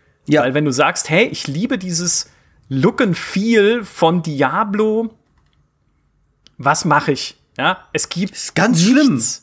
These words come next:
Speaker 2: Ja, und okay, Diablo vier, wenn's nächstes Jahr kommt, also beziehungsweise,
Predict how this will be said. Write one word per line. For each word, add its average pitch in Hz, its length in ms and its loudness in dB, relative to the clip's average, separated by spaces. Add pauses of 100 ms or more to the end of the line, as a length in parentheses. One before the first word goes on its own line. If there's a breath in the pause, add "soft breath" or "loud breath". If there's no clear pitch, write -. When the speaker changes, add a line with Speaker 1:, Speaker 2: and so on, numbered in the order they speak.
(320)
Speaker 2:
Ja, 240 300 0 (340 loud breath)
und 180 320 -6
okay, 190 240 0
Diablo 156 340 2
vier, 277 480 0 (260 soft breath)
wenn's 156 280 2
nächstes 208 480 2
Jahr 214 140 4
kommt, 226 360 -2
also 131 180 -4
beziehungsweise, 117 680 -2